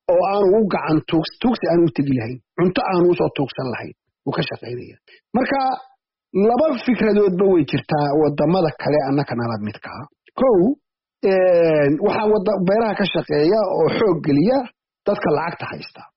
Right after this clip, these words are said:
Innaka dadkeena lacagta haysta waxay ka shaqeeyaan inay wax dad kale beerteen soo dhoofiyaan. Ma garanayaan halkan adigu beero oo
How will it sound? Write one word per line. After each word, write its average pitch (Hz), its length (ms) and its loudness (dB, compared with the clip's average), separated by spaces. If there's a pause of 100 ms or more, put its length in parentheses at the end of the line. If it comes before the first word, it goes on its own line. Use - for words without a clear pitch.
(520)
Innaka 247 260 0
dadkeena 240 380 2
lacagta 202 340 0
haysta 156 300 -2 (680)
waxay 185 140 -2
ka 240 100 0
shaqeeyaan 196 520 0
inay 202 180 2
wax - 180 0 (300)
dad 190 240 -4
kale 165 260 0
beerteen 160 440 0
soo 147 180 0
dhoofiyaan. 110 500 -4 (480)
Ma 185 120 2
garanayaan 175 520 2
halkan 160 360 0
adigu 156 320 0
beero 156 340 2
oo 127 200 -2